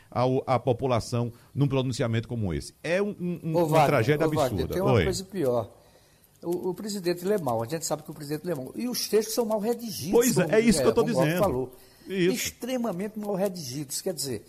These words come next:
Speaker 2: ele precisava de alguém de maior competência para fazer os discursos, ainda que fosse pra mentir, ainda que fosse pra não falar a verdade,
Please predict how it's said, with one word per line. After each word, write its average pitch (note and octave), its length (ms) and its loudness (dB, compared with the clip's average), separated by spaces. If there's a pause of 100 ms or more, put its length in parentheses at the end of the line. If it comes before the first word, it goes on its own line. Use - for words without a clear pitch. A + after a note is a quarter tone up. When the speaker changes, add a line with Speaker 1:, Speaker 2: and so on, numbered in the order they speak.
(420)
Speaker 2:
ele B3+ 180 -6
precisava A#3+ 560 0
de F#3 100 2
alguém D3 240 0
de D3 80 -6
maior B2+ 220 2
competência B2+ 640 -6
para B3 140 -8
fazer B3 260 -2
os A3 100 -4
discursos, D3+ 460 -8
ainda B3 340 -2
que A#3+ 120 -8
fosse B3 260 0
pra G#3+ 140 0
mentir, D#3+ 580 -4
ainda D3 160 -4
que D3 60 -16
fosse D#3+ 200 -8
pra D3+ 120 -6
não C#3+ 100 -6
falar C3+ 200 0
a B2 40 2
verdade, A#2+ 580 -2